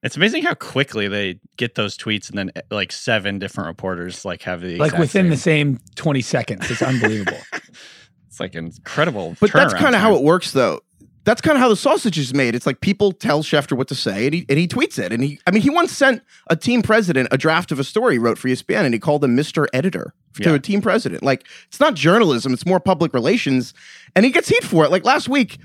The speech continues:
Speaker 3: Schefter had a pretty disgusting tweet about Deshaun Watson that was kinda just carrying water for Deshaun Watson's
Speaker 1: Right.
Speaker 3: lawyers,
Speaker 1: Right.
Speaker 3: and people got mad at Schefter, which rightfully so. The tweet he had was disgusting, but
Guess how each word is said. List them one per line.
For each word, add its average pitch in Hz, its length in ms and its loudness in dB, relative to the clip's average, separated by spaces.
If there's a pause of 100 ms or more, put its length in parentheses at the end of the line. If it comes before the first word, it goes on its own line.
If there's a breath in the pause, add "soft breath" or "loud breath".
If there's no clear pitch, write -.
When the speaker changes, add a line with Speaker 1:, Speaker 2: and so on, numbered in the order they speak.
Speaker 3:
Schefter - 300 0
had 359 80 4
a 226 40 6
pretty 185 360 2 (180)
disgusting 156 640 2
tweet 139 320 2
about 123 220 2
Deshaun 120 260 2
Watson 117 380 0
that 120 160 2
was 139 100 -4
kinda 285 240 0
just 202 220 -4
carrying 165 500 2
water 131 400 2 (240 soft breath)
for - 160 -2
Deshaun 170 260 2
Watson's 160 340 2
Speaker 1:
Right. 117 60 -2
Speaker 3:
lawyers, 135 460 2 (220 soft breath)
Speaker 1:
Right. - 80 -6
Speaker 3:
and 151 60 -2
people 233 180 2
got 226 140 4
mad 240 180 4
at 277 60 -2
Schefter, - 380 0
which 143 200 0
rightfully 208 420 2
so. 175 280 2
The 120 120 2
tweet 185 240 0
he 240 80 4
had 151 160 2
was 131 160 -2
disgusting, - 480 -2
but 127 160 2